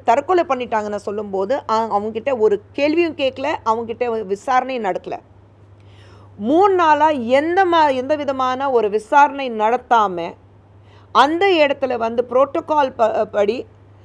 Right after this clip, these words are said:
நீங்க அந்த ஏரியாவை cordon off பண்ணியிருக்கணும். ஒரு பேசிக் காமன் சென்ஸ் நமக்கு தெரியும். ஒரு இடத்துல, ஒரு சம்பவம் இடத்துல ஒரு மர்டர் இருக்கு, இல்ல ஒரு ரேப் நடந்திருக்குன்னா அந்த ஏரியா cordon off பண்ணுவாங்க, அங்க யாருமே போக முடியாது. ஆனா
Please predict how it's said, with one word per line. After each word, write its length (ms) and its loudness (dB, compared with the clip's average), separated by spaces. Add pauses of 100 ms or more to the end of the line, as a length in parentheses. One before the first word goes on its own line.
(160)
நீங்க 400 -2 (140)
அந்த 120 0 (220)
ஏரியாவை 400 0 (160)
cordon 460 2
off 180 -2
பண்ணியிருக்கணும். 580 -4 (840)
ஒரு 120 6 (140)
பேசிக் 560 0 (100)
காமன் 380 0 (140)
சென்ஸ் 320 -4
நமக்கு 260 -4 (100)
தெரியும். 480 2
ஒரு 220 2
இடத்துல, 420 -2 (120)
ஒரு 100 -2 (100)
சம்பவம் 480 -4
இடத்துல 360 -2 (480)
ஒரு 200 2 (320)
மர்டர் 380 6
இருக்கு, 300 -4
இல்ல 180 -2
ஒரு 180 2
ரேப் 240 6
நடந்திருக்குன்னா 600 -4
அந்த 100 -4 (100)
ஏரியா 220 2 (100)
cordon 340 -2
off 120 -8
பண்ணுவாங்க, 460 -6
அங்க 120 -4 (120)
யாருமே 280 -2 (120)
போக 220 -2 (100)
முடியாது. 380 -2 (220)
ஆனா 240 -4